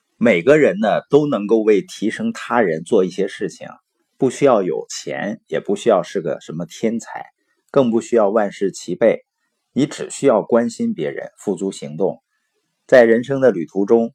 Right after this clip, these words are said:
不要任由时光流逝而于人无益，现在就开始去做，你既有的关系会得到改善，而更多的新关系也会得到拓展。我们再回顾一下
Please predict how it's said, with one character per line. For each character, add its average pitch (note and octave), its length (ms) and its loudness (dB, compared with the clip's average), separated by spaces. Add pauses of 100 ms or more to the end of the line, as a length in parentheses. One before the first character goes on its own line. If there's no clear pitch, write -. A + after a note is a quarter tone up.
不 F#2 120 0
要 F#2+ 160 6
任 G2 200 -2
由 F2 200 -2
时 - 240 -8
光 G#2+ 240 -2
流 F2 200 -2
逝 - 360 -6 (240)
而 D2 240 -4
于 D#2+ 160 -6
人 F#2+ 240 -2
无 F2+ 160 -4
益， A2+ 260 -6 (320)
现 C#3 260 2
在 C3 160 2
就 G#2 120 -2
开 G#2+ 200 -4
始 G2+ 120 -10
去 - 180 -8
做， - 360 -2 (360)
你 F3 180 -8
既 E3 220 -4
有 G2+ 180 -2
的 D#2+ 80 -2
关 A2+ 280 -4
系 - 120 -10
会 F2 200 -6
得 C#2+ 180 -6
到 D#2+ 140 -4
改 - 240 -10
善， D#2 260 -6 (300)
而 E2+ 240 -2
更 A#2 280 2
多 C3 200 0
的 G#2 140 0
新 D3 340 -4
关 G#2+ 240 -2
系 - 240 -12
也 - 100 -8
会 E2 200 -4
得 D2+ 160 -4
到 D#2+ 140 -6
拓 - 280 -4
展。 - 140 -8 (880)
我 G#2+ 160 6
们 B2 140 4
再 C#3+ 140 6
回 G#2+ 260 -2
顾 A#2+ 200 2
一 F2+ 100 -4
下 E2+ 400 0